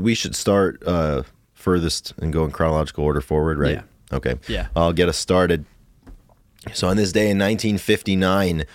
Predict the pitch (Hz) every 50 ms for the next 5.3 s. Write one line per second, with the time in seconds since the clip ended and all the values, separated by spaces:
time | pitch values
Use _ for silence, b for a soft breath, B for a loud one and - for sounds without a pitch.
0 | B B B - 87 85 80 - 73 73 101 107 117 117 104 87 85 101 107 107
1 | 104 95 85 82 80 82 82 85 78 82 80 - - - 90 90 92 92 95 95
2 | 87 80 80 - - 85 85 85 78 78 67 69 65 65 - - b b b b
3 | b b b - 73 76 65 73 76 - - 92 90 82 85 82 80 - - -
4 | 92 92 90 95 85 - - - 92 90 80 90 87 82 71 80 80 80 82 85
5 | 78 76 73 76 82